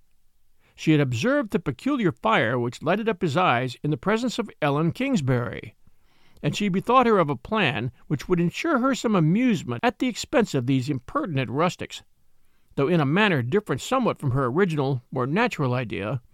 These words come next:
of simple coquetry. A letter was written to Master Horner,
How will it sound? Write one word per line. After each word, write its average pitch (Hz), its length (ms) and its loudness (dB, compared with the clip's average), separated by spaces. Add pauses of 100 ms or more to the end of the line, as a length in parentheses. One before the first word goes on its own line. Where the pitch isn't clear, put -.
(140)
of 139 120 -4
simple 160 340 0
coquetry. 135 640 -4 (2750)
A 156 80 4
letter 226 400 6
was 254 220 2
written 151 340 2
to 143 100 0
Master 180 440 2
Horner, 110 500 0